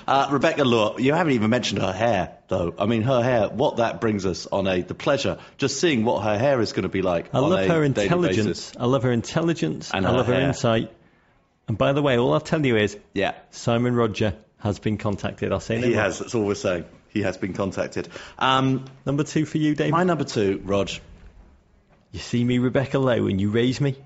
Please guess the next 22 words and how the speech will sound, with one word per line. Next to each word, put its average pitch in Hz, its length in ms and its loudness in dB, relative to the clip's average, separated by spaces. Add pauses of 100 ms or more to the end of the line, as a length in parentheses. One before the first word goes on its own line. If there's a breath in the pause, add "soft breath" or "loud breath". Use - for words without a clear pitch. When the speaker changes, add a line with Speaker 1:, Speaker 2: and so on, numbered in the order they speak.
(140)
Speaker 1:
This 175 280 0
is 185 100 2
a 165 40 2
man 113 560 2
that 117 340 0 (480)
we 135 240 2
genuinely 123 760 2
appreciate. 98 680 -2 (640 soft breath)
But - 160 -2
still, 127 680 0
as 110 160 0
much 143 500 0
as 117 160 0
we 120 140 4
appreciate 101 720 0
him, 80 240 -6 (1120)
we 127 120 2
still 143 280 0
don't 110 220 0
appreciate 98 480 -2
him 90 120 -2
enough. 87 400 -4